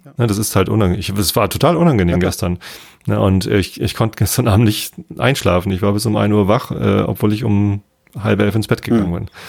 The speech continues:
Speaker 2: Und das, das ist nicht angenehm, aber also das, das, das würde ich schon noch aushalten, aber, äh, mir fehlt halt tatsächlich die Zeit.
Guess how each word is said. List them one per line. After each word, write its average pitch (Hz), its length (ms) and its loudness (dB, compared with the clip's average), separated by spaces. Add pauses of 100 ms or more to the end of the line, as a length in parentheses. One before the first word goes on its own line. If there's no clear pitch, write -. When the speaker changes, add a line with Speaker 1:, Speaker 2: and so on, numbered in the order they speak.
(520)
Speaker 2:
Und 98 380 4
das, - 200 0
das 98 160 0
ist 110 160 -4
nicht 117 160 0
angenehm, 104 320 2
aber 98 340 2
also 98 140 2
das, 101 240 0 (100)
das, - 480 -8
das - 240 -2
würde 139 140 2
ich - 60 -2
schon 120 140 2
noch 110 100 2
aushalten, 98 520 0
aber, 98 220 0
äh, 104 300 -4
mir 98 160 -2
fehlt 110 200 -2
halt 98 120 -4
tatsächlich 98 300 -6
die 95 100 -10
Zeit. 92 260 -6